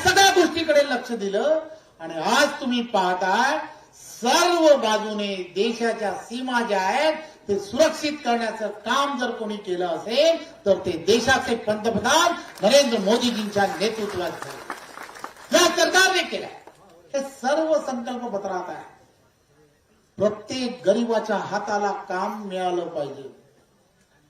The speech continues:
विश्वकर्मा योजना जी आहे ना, ही एकोणीसशे चौऱ्याऐंशी, एकोणीसशे चौऱ्याऐंशीच्या असणाऱ्या संकल्प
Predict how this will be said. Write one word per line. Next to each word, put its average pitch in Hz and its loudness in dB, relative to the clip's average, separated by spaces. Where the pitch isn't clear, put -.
विश्वकर्मा 214 -4
योजना 185 -4
जी 180 -6
आहे 240 -6
ना, 262 -12
ही 220 -2
एकोणीसशे 247 0
चौऱ्याऐंशी, 226 -2
एकोणीसशे 254 -6
चौऱ्याऐंशीच्या 254 -2
असणाऱ्या 240 -2
संकल्प 226 -8